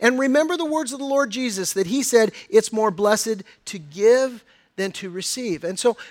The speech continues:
being weak in the faith, it can be, it can mean,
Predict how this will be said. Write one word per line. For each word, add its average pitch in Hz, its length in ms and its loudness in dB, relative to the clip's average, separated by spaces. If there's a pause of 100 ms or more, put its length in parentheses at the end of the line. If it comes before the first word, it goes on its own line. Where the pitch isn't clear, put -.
being 269 220 0
weak 294 180 0
in 285 80 -6
the 247 80 0
faith, 254 400 8
it 220 80 -8
can 220 160 -8
be, 226 320 -6
it 220 180 2
can 233 160 -8
mean, 220 220 -4